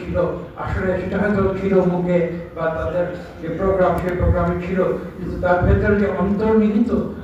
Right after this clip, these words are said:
যে বিষয়টি ছিল, সেটা কিন্তু একটা সার্বিক ক্ষোভ। এবং সেই ক্ষোভটি কি ছিল? যে বাংলাদেশে গণতন্ত্র নাই, বাংলাদেশে স্বৈরাচারকে দূর করে গণতন্ত্র ফিরিয়ে আনতে হবে। কাজে আজকের গবেষণার যে প্রথম যে, আহ, অংশ,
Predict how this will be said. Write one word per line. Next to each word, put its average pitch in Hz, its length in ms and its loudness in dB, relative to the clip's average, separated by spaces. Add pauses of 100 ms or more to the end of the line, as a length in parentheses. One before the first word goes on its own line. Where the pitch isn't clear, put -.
(160)
যে 160 400 2 (680)
বিষয়টি 220 380 4
ছিল, - 240 -4 (380)
সেটা - 260 4
কিন্তু - 160 -2
একটা - 260 -8
সার্বিক 160 460 -2
ক্ষোভ। 175 280 4
এবং - 560 -6
সেই 175 140 -4
ক্ষোভটি 175 360 -4
কি 202 300 -2
ছিল? 247 160 -2 (360)
যে 143 140 -6
বাংলাদেশে 151 640 2
গণতন্ত্র 135 600 -2
নাই, 131 300 0 (340)
বাংলাদেশে 147 600 -8
স্বৈরাচারকে 147 600 -2
দূর - 360 0
করে 117 480 -8
গণতন্ত্র 127 540 -2 (140)
ফিরিয়ে 131 240 2
আনতে - 240 -2
হবে। - 200 -2 (320)
কাজে 147 180 -2
আজকের - 480 0
গবেষণার 151 560 0
যে 135 140 -4
প্রথম 135 420 4 (300)
যে, 135 320 -4 (220)
আহ, 127 180 -4
অংশ, 147 280 -2